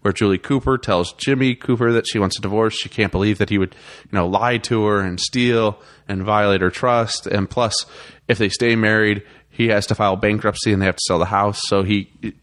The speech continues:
he can pay back his clients and stay out of jail. Sandy negotiated a plea deal for him. Well, she can't handle the concept of losing her status, uh, 'cause she's from Riverside, California, trailer trash, essentially, that made it good.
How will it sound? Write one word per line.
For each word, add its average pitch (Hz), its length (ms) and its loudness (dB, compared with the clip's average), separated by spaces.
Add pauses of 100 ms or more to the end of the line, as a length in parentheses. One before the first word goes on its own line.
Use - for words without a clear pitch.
(140)
he - 60 -14
can 110 200 -4
pay 110 140 2
back 95 260 0
his 85 140 -6
clients 117 440 0
and 98 100 -4
stay 90 200 -2
out 82 140 2
of 80 80 -2
jail. 113 440 0 (400)
Sandy 107 380 0
negotiated 90 500 0
a 87 60 -2
plea 131 180 0
deal 120 220 0
for 113 240 0
him. 107 120 -2 (380)
Well, - 80 0
she 113 160 0
can't 107 220 -2
handle 101 240 2
the 90 60 -8
concept 98 400 -2
of 92 100 -2
losing 104 300 0
her 98 120 0
status, 107 560 0 (500)
uh, 82 200 0
'cause - 180 -8
she's 98 180 -2
from 90 160 -4
Riverside, 117 460 0
California, 107 600 0
trailer 110 320 0
trash, 101 360 0
essentially, 107 600 -2
that 101 200 -4
made 104 160 2
it - 220 -4
good. 110 280 -2